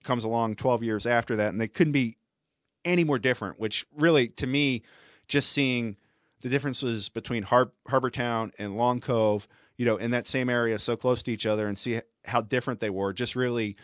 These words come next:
shows you how Pete Dye just evolved at various points in his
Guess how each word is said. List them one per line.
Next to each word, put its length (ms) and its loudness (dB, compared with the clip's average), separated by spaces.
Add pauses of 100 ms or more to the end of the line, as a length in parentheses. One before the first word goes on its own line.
shows 340 0
you 80 -2
how 140 4
Pete 340 -8
Dye 460 0
just 240 -10
evolved 500 10
at 100 -6
various 380 -2
points 400 -10
in 80 -8
his 160 -8